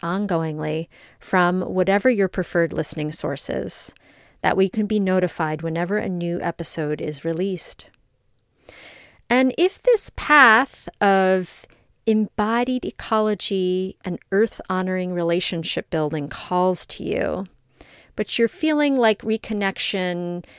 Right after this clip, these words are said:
is confusing or awkward, or you're not really sure where to begin, check out my Earth Heart, Earth Psyche online class, an intimate journey of knowing ourselves at home with the living world.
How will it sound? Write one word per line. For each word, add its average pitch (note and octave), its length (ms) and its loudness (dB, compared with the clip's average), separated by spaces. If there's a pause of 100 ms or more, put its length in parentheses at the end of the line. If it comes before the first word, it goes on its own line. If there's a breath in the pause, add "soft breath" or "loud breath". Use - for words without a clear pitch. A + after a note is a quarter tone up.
(320 loud breath)
is F#3+ 540 0
confusing A3 760 -2
or E3+ 200 0
awkward, F3 520 0
or E3+ 40 -4
you're F3 180 -2
not F3+ 180 -4
really G#3 220 -2
sure F#3 320 -2
where E3+ 220 -2
to - 120 -8
begin, D#3 600 -6 (580 soft breath)
check - 240 -2
out F4+ 140 2
my D4 260 2
Earth A3 260 4
Heart, - 560 -2
Earth F#3 200 0
Psyche - 500 -4
online E3 500 -4
class, - 800 -4 (400 soft breath)
an G3 220 -6
intimate C4+ 540 0
journey F#3 580 -2
of F3 160 -6
knowing F#3 380 -2
ourselves E3 720 -2
at E3+ 100 -10
home G3+ 460 -4
with G3 300 -4
the F3 100 -2
living D#3 300 -4
world. - 680 -8